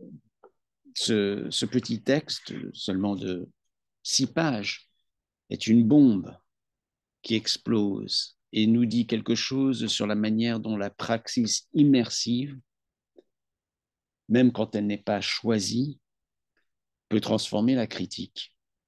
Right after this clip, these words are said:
Euh, et je vous encourage de le lire. Je l'ai pas mis sur le syllabus. Euh,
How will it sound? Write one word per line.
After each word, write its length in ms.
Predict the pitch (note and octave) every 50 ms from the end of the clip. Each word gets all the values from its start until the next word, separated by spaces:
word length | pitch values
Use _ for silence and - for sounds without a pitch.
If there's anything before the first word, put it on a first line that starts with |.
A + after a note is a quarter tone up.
| _ _ _ _ _ _ _ _ _ _ _ A#3 - _ _ _ _ _ _ _ _ _ _ _ _ _ _ _ _ _ - - - -
Euh, 560 | G#2+ G2+ G2 G2 G2 F#2+ G2 G2+ G#2 G#2 - - C#2 - - _ _ _ _ _ _ _ _ _ _ _ _ _ _ - - _ _ _ _ _ _ _ _ _ _ _ _ _ _ _ _ _ - -
et 60 | A#2+
je 100 | G2 F#2+
vous 140 | G#2 A2+ A2
encourage 460 | A#2+ A2 - A2+ A2+ A2+ A#2 A2 -
de 80 | - G#2+
le 80 | G2+
lire. 240 | A2+ C3 D3 D3+ C#3
Je 100 | A2 -
l'ai 80 | A#2+ A2
pas 140 | - B2+ A#2
mis 200 | A#2 A2+ A#2 A2
sur 220 | - - A2 G2+
le 320 | F#2+ F#2+ F#2+ F#2+ F#2 F#2 - _ _ _ _ _ _ _ _ - - - _ _ _ _ _ _ _ _ _ _ _ _ _ _ _ _ _ -
syllabus. 800 | - - C#3 A#2 A2+ A2 A2+ C#3 D3 C#3+ B2 - - - - -
Euh, 320 | A2 G#2+ G#2+ G#2 G#2 G#2